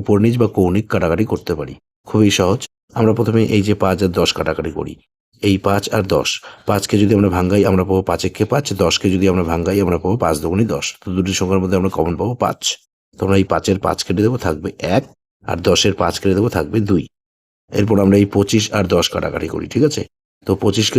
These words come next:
যদি আমরা বড় সংখ্যা হিসেবে ভাঙাই আমরা পাবো পাঁচ পাঁচা পঁচিশ, আর দশকে যদি ভাঙাই আমরা পাবো পাঁচ দুগুণে দশ। তো দুটি সংখ্যার মধ্যে কিন্তু আমরা কমন পাবো পাঁচ। তো আমরা দশের পাঁচ কেটে দেবো, থাকবে দুই, আর পঁচিশের পাঁচ কেটে দেবো, থাকবে পাঁচ। এখন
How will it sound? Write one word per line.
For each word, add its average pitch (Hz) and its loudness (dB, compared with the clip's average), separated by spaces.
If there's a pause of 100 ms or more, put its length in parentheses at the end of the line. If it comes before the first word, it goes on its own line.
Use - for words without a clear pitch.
যদি 110 4
আমরা 104 4
বড় 90 4
সংখ্যা 98 0
হিসেবে 101 4 (100)
ভাঙাই 90 0 (100)
আমরা 92 0
পাবো 90 -2 (360)
পাঁচ 87 0 (100)
পাঁচা 104 0
পঁচিশ, 143 -2 (160)
আর 95 0 (100)
দশকে 95 -2
যদি 90 0
ভাঙাই 87 0
আমরা 82 -2
পাবো 85 0 (420)
পাঁচ 113 2
দুগুণে 87 -2 (100)
দশ। - -6 (380)
তো - -2
দুটি 101 4
সংখ্যার 101 2
মধ্যে 101 0
কিন্তু 98 2
আমরা 95 0
কমন 92 0
পাবো 110 -2 (120)
পাঁচ। 90 -2 (520)
তো - -20
আমরা 92 0
দশের 101 2
পাঁচ 98 0
কেটে 110 -2
দেবো, 139 4
থাকবে 87 -2 (140)
দুই, 123 4 (440)
আর 87 0 (100)
পঁচিশের 95 -2
পাঁচ 98 0
কেটে 104 0
দেবো, 135 0
থাকবে 92 0 (340)
পাঁচ। 82 -2 (1080)
এখন - 0